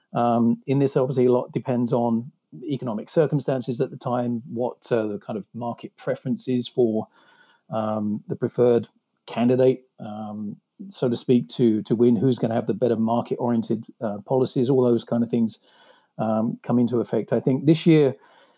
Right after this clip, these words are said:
at the very least, we're likely to see probably a bit more volatility in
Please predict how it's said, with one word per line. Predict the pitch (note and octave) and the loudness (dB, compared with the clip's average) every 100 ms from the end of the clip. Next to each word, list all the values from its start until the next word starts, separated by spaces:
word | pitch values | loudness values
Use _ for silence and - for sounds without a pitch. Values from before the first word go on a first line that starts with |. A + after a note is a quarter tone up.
| _ - | _ 0
at | D#3 | 2
the | |
very | C3+ D#3+ D3 | 4 6 6
least, | D3+ D#3 | 6 4
we're | C3 | 2
likely | B2 C3 C#3 D3 | 4 2 0 0
to | B2+ | -2
see | A2 C#3 C3 B2 B2 - _ _ | -2 -2 2 2 0 -4 _ _
probably | - D#3+ D#3 D#3+ C#3 C#3 | -8 0 4 4 2 2
a | A#2 | 0
bit | E3 | -2
more | B2 A#2+ | -4 -4
volatility | A#2+ A#2+ - D#3 D#3 D#3+ D#3 D3 _ C#3+ | -2 -2 0 -2 0 0 -2 -4 _ -8
in | C3+ C3+ C3+ C3+ C3 | -4 -4 -4 -6 -10